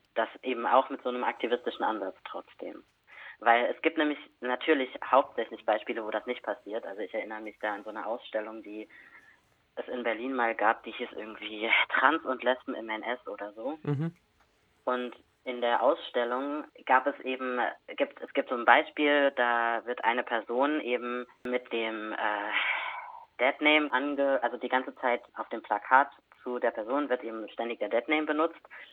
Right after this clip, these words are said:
Speaker 1: steht der Deadname auch als Überschrift auf dem Plakat, klein unten drunter steht der,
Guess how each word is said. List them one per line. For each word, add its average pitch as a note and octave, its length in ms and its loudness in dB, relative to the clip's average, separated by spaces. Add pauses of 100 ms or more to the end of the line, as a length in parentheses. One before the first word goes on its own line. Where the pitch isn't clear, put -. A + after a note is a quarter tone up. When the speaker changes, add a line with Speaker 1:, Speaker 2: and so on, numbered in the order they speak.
(160)
Speaker 1:
steht C3 200 -2
der A#2 80 2
Deadname B2 440 -2
auch A2+ 140 0
als G#2+ 140 -6
Überschrift C#3+ 500 2
auf B2 80 4
dem A#2 140 -8
Plakat, A#2 500 6
klein C3 400 2
unten C3 240 -4
drunter D3 640 2 (580)
steht B2+ 300 -2 (220)
der, A2 400 2